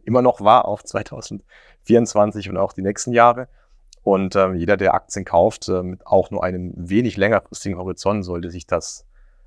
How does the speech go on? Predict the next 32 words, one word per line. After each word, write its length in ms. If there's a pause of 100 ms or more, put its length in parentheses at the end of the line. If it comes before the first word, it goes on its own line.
äh, 200
zunutze 420
machen. 360 (680)
Und 320
das 260
bringt 200
mich 100
zum 140
zweiten 320
Vorteil 340
auf 100
der 120
anderen 320
Seite. 320
Man 180
kann 140
das 140
natürlich 360
auch, 240
äh, 180
machen, 280
um 120
Aktien 340
zu 120
verkaufen 580
und 100
sich 100
da 140
wieder 180
bezahlen 420
zu 140
lassen. 240